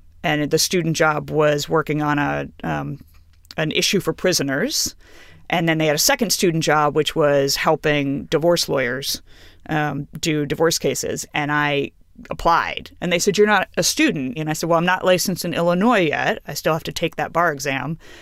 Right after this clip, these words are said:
And I'm young, <laughs> and I'm willing to accept what you're offering for, you know, a, an hourly rate. And I just want to get my foot in the door." Uh, and so a position opened up doing, uh, an AmeriCorps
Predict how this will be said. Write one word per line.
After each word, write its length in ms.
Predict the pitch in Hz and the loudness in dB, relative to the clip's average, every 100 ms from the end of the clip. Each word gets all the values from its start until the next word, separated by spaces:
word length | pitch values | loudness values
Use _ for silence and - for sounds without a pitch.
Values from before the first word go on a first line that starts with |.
| - - | -20 -14
And 160 | - 170 | -2 0
I'm 120 | 170 | 2
young, 400 | 180 202 170 202 277 - 208 - | 4 4 6 6 4 2 -4 -6
<laughs> 440 | - - - - 214 | -10 -10 -10 -10 -2
and 140 | 180 | 2
I'm 220 | 170 175 | 2 2
willing 220 | 196 208 196 | 4 4 4
to 80 | |
accept 400 | 180 - 190 208 | 2 4 2 2
what 100 | 156 | 2
you're 140 | 143 180 | 4 4
offering 640 | 202 226 170 160 156 160 | 4 2 2 4 2 0
for, 240 | 160 156 151 | 0 0 0
you 160 | 160 | 0
know, 300 | 156 147 143 | 0 2 0
a, 40 | 143 - | -2 -4
an 100 | 143 | 0
hourly 460 | 147 165 165 156 147 | 2 4 4 4 2
rate. 440 | 170 147 139 156 - - - | 4 4 2 -2 -10 -18 -4
And 80 | 147 | -2
I 80 | 143 | -2
just 360 | - 170 143 - | 0 2 2 0
want 180 | 151 139 | -2 -2
to 40 | |
get 140 | 131 | -2
my 120 | - 135 | -4 -4
foot 200 | - 123 | -4 -4
in 100 | - | -4
the 60 | |
door." 320 | - - - - _ _ - - - | -4 -6 -8 -18 _ _ -20 -18 -10
Uh, 80 | 151 - | -8 -4
and 280 | 160 156 | -4 -4
so 600 | - - 160 147 151 143 - - | -2 0 2 2 0 -2 -6 -8
a 60 | |
position 540 | 135 - 180 208 202 170 | -2 2 4 4 4 4
opened 240 | 160 160 | 4 2
up 140 | 151 | 0
doing, 400 | - 156 147 147 - | 2 2 2 -2 -4
uh, 220 | - 151 143 | -2 0 0
an 100 | 160 | 0
AmeriCorps 840 | 147 147 160 165 208 240 240 247 | 0 0 2 2 2 2 4 4